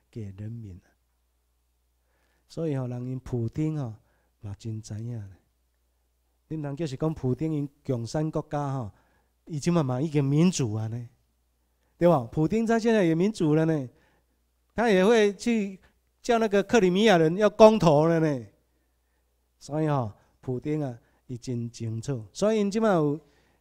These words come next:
因为俄国人的福利就好呢。习近平啊，去访问俄国的时候，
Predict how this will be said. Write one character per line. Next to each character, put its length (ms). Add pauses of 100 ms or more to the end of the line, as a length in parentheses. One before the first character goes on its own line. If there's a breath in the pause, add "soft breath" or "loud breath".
(240)
因 140
为 200
俄 120
国 220
人 140
的 120
福 180
利 140
就 120
好 180
呢。 200 (1200)
习 240
近 160
平 180
啊， 300 (240)
去 180
访 240
问 160 (100)
俄 120
国 200
的 100
时 180
候， 220